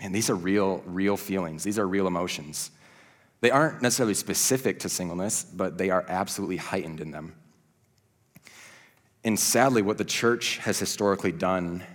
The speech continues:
in this conversation of singleness, it has elevated marriage above singleness. Not necessarily intentionally, but the way that we've communica-, communicated about singleness has created a gap.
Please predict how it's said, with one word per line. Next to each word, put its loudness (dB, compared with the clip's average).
in -4
this -4
conversation -4
of -8
singleness, -6
it -2
has 0
elevated 2
marriage 0
above 0
singleness. -8
Not 4
necessarily 4
intentionally, 0
but -4
the 0
way 4
that 2
we've -2
communica-, -2
communicated 2
about 2
singleness -2
has -2
created 4
a 0
gap. 0